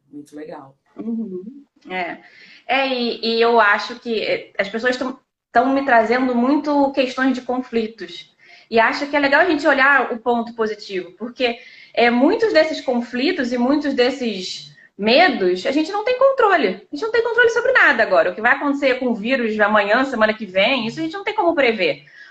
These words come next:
Speaker 2: O que a gente
Speaker 1: É.
Speaker 2: tem controle agora é o que que você tá fazendo dentro da sua casa.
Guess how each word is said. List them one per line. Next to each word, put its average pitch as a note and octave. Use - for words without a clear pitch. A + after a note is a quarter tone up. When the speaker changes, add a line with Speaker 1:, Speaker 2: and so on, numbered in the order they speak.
Speaker 2:
O G#3
que B3+
a C4
gente C#4
Speaker 1:
É. C#4
Speaker 2:
tem D#4
controle B3+
agora B3
é -
o B3+
que D4+
que F4
você G#4
tá G#4+
fazendo G#4
dentro E4+
da E4+
sua F#4
casa. A3